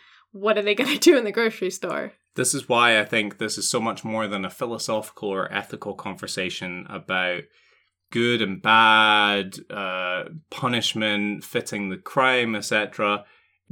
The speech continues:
Speaker 2: To me, it's more a conversation about simple economics, taking a short-term view versus a long-term view, short-term ve-, benefits versus long-term gains. And, and I, th-, I think he makes a very good point.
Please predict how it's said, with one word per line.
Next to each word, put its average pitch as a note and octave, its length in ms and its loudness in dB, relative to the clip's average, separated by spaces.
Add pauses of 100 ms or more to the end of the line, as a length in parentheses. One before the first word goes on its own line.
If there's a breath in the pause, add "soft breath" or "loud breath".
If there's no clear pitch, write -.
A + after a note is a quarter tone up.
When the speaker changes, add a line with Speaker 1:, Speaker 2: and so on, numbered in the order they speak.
Speaker 2:
To B2+ 100 -4
me, D#3 220 4
it's A2 280 -2
more A#2 240 -2
a G#2 60 -2
conversation G#2+ 600 -4
about F#2+ 300 -4 (240)
simple - 380 -4
economics, G#2 640 -4
taking A2+ 340 -6
a F2+ 40 -8
short-term C3 680 -4
view C3 340 -4
versus G#2 380 -2
a G#2 60 -2
long-term G2+ 760 -6
view, E2 300 -10 (400 soft breath)
short-term A#2+ 640 -2
ve-, G#2+ 360 0
benefits G#2+ 500 -2
versus G2 460 -6
long-term G2 600 -4
gains. E2 640 -6 (400)
And, G#2 280 0
and G#2+ 140 0
I, G2+ 60 0
th-, - 180 -12
I A#2 100 -4
think A2+ 180 -8
he A2+ 80 -8
makes G#2+ 220 -4
a G#2+ 60 -8
very G#2 200 2
good G2 180 -8
point. G2+ 300 -2